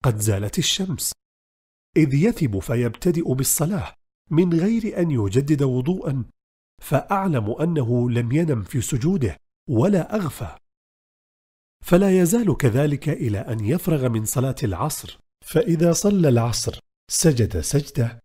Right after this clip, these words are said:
فلا يزال ساجدا إلى أن تغيب الشمس، فإذا غابت الشمس وثب من سجدته، فصلى المغرب من غير أن يحدث حدثا، فلا يزال في صلاته وتعقيبه إلى أن يصلي العتمة،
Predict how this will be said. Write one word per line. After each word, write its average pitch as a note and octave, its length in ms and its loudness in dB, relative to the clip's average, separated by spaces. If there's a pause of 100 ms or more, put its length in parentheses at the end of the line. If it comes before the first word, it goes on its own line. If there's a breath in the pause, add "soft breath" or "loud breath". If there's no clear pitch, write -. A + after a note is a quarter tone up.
(160)
فلا A3 280 2
يزال G2+ 500 0
ساجدا A#2+ 600 -2 (340)
إلى B2+ 320 2
أن B2 80 -2
تغيب C#3+ 340 0
الشمس، A2+ 560 -4 (420)
فإذا G2 320 0
غابت A2 360 -2
الشمس D#3+ 520 -2 (340)
وثب C3 440 0
من A2 220 -6
سجدته، A#2+ 680 -6 (440)
فصلى G3 460 2
المغرب C3 500 0
من D3 240 4
غير E3 440 2
أن G2+ 120 -6
يحدث A#2 480 -2
حدثا، A2+ 580 -4 (680)
فلا F#3+ 360 4
يزال F3+ 300 0
في A2+ 160 -4
صلاته B2 600 0
وتعقيبه A2 840 -2 (400)
إلى G#3 160 6
أن F3+ 280 0
يصلي A2 600 -2
العتمة، F2 500 -4